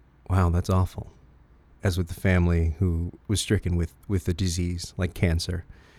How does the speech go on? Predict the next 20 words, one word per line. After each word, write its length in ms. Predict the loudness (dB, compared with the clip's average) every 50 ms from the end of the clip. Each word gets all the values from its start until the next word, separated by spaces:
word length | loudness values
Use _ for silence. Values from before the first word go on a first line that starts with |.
| -20 -20 _ -2 0
and 100 | 2 4
ended 220 | 4 4 4 2
up 140 | 2 0 0
with 120 | -4 -4
three 140 | 0 2 2
hundred 260 | 4 4 2 2 0
thousand 300 | 0 0 2 2 2 2
dollars 320 | 2 2 2 2 0 0 0
in 80 | 0
debt. 240 | 0 0 -2 -2 -6 -10 -20 _ _ _ -20 _ _ _ -20 -20 _ _ _ -20 -20 -20 -20 _ -20 _ _ _ -20 -20 -16 _ 2
That's, 300 | 4 4 4 4 0 -6 0
that's 220 | 4 4 4 4 4
a 40 | 0
position 540 | 2 2 4 4 4 4 4 4 4 6
where 400 | 4 4 4 4 4 2 2 0 -2
you 200 | -2 -2 0 2
can 140 | 2 4 4
empathize 680 | 4 4 2 0 -4 -4 -4 -4 -2 -4 -4 -2 0
with 160 | -2 0 0
that. 260 | 0 0 0 -2 -4